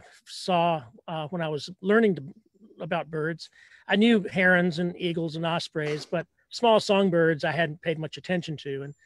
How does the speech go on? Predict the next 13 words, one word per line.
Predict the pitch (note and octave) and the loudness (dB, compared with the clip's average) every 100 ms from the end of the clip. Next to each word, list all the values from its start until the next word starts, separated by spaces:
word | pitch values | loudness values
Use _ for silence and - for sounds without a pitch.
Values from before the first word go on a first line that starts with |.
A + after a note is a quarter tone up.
| _ _ | _ _
a | - | -8
friend | - G#3 G3 - | 2 4 4 2
pointed | G#3+ G3 E3+ | 2 2 4
out | F3+ D#3 | 2 0
one. | D3+ E3+ F3 | -4 -4 -2
I | E3+ D3+ | -4 -4
wasn't | G3+ F3+ E3 _ _ | -4 -4 -4 _ _
so | - - E3+ | -14 -6 -4
sure | - E3+ | -2 0
what | D#3+ D#3+ | 0 0
it | |
was | D#3+ F3+ F3 | 0 -2 -2
and | D#3 | -4